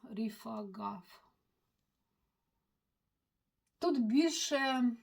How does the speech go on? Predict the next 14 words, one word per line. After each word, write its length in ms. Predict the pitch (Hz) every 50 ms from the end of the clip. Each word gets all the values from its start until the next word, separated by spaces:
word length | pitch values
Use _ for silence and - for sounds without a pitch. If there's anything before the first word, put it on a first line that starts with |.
| _ _ _ _ _ _ _ _ _ _ _ _ _ _ _ _ _ _ _
резинові-, 920 | 277 240 262 269 214 196 226 233 220 220 226 233 233 277 269 - - 240 220
резиновості. 1080 | 254 254 214 202 220 220 208 214 226 226 220 262 254 - - - - 320 330 392 381 - - _ _
Тут, 140 | - 262 247
до 80 | 285
речі, 260 | 285 285 277 285 -
ноти 260 | 262 277 277 262 262 240
прописані 560 | 240 226 233 233 277 277 262 - 233 233 220
прямо 320 | 208 - 226 226 220 214
тут. 360 | 202 - - 330 392 440 466 -
Ну, 380 | 247 254 254 226 208 196 - 214
з-, 440 | 185 - - - - - - - - - 196 214
оці 300 | 214 196 202 - - 202
от, 220 | 190 190 180 -
ем, 540 | - 196 196 190 - 95 98 214 233 214 208